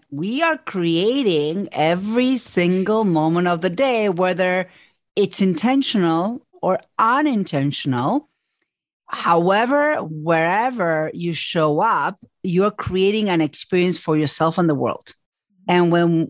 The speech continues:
we show up without a vision and without intention and without awareness, we create what we create. And you wake up one day and you're like, "Okay, I don't really, I never wanted this."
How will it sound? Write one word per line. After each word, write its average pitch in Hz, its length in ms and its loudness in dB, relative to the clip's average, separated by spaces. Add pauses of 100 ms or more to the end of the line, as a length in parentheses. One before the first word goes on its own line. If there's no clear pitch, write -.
we 220 120 2
show 196 280 0
up 226 240 0
without 170 420 0
a 160 80 0
vision 165 480 -4
and 190 140 0
without 151 260 0
intention 165 600 0
and 175 180 0
without 151 460 0
awareness, 175 840 0 (680)
we 202 100 2
create 285 320 2
what 302 140 2
we 302 100 0
create. 370 460 -2 (160)
And 175 180 2
you 190 100 0
wake 214 200 -2
up 269 120 0
one 269 160 0
day 330 220 -2
and 226 180 0
you're 226 100 0
like, 226 220 -2
"Okay, 269 160 -8
I 285 100 -2
don't 311 240 0
really, 320 380 -4 (120)
I 220 100 0
never 330 200 2
wanted 466 380 0
this." - 400 -4